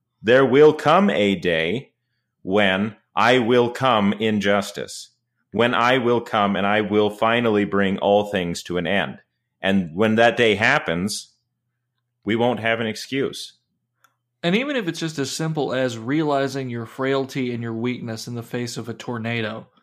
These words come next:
Speaker 2: or an earthquake or a particularly strong storm of some kind,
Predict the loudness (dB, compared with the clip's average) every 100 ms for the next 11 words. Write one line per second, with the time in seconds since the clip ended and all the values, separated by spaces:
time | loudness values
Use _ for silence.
0 | _ _ _ _ _ _ -4 -2 -4 -6
1 | -8 -10 -10 -12 _ _ _ _ _ _
2 | _ _ -6 -4 -4 -6 -8 -8 -6 -6
3 | -8 -6 -4 -4 -6 -10 -8 -6 -6 -8
4 | -10 -16 -16 -12 -10 -10 -10 -12 -14 -18